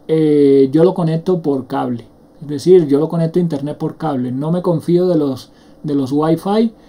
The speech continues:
porque si en un, si en la actualización se te desconecta o pasa algo, entra en modo de ahorro de energía,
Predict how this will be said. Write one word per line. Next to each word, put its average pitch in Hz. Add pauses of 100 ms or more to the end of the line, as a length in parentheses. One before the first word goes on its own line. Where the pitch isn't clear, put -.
(580)
porque 151
si -
en 165
un, 202
si 175
en 165
la 165
actualización 170
se 180
te 165
desconecta 156
o 143
pasa 175
algo, 170
entra 151
en 156
modo 165
de 160
ahorro 151
de 165
energía, 165